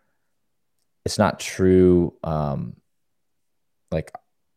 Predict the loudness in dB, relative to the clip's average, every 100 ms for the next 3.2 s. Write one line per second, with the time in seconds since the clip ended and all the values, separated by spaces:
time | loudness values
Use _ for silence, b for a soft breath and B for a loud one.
0 | _ _ _ -8 -6 -4 -2 0 0 -4
1 | -10 -4 -2 0 0 -2 -6 -14 -20 _
2 | _ _ _ _ _ _ _ _ -6 -4
3 | -4 -10